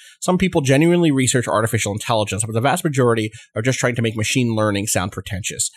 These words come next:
Same thing with deep learning. It's almost always just com-, computational statistics. Personally, my main concerns with machine learning are consent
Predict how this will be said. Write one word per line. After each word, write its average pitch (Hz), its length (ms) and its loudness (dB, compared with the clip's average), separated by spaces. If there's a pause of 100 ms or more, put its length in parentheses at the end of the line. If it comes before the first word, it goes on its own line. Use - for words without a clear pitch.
(120)
Same 139 220 2
thing 156 120 4
with 131 200 0
deep 123 300 0
learning. 92 400 -8 (300)
It's 135 120 -4
almost 175 240 2
always 131 340 4
just 123 140 -2
com-, 123 160 -4 (100)
computational 117 600 0
statistics. - 680 -6 (260)
Personally, 113 680 -2 (540)
my 147 160 0
main 139 300 0
concerns 135 340 2
with 110 140 -6
machine 110 340 -2
learning 98 300 -2 (240)
are - 80 -2
consent 147 600 -2